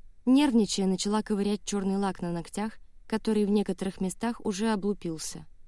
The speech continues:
"У тебя есть другие заготовки?" спросила она и закрыла файл.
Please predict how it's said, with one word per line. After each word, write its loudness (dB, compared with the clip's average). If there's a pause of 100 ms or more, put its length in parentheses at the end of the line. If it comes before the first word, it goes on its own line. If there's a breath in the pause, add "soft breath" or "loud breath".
(880)
"У -2
тебя 2
есть 4
другие 2
заготовки?" -4 (380)
спросила 0
она 4
и 2
закрыла -2
файл. -10